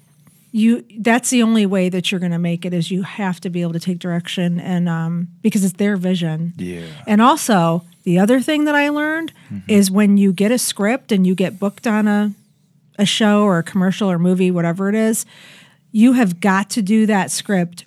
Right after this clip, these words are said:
Speaker 1: word for word because I found out you can insult the writer.
Speaker 2: Ah.
Speaker 1: And that would never happen with one of my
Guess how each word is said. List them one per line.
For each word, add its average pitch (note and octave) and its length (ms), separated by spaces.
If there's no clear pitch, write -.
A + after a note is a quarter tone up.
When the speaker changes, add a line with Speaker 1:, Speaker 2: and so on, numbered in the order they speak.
Speaker 1:
word F#3 360
for G3+ 200
word F3 480
because F#3+ 680
I G3 80
found G3+ 260
out G3 140
you G3+ 80
can G3+ 160
insult F3+ 440
the F#3 100
writer. F#3 580
Speaker 2:
Ah. F#2 500
Speaker 1:
And B3 380
that D4+ 200
would D4 80
never A#3+ 180
happen A3 200
with F#3 140
one F#3+ 120
of E3+ 80
my F3+ 320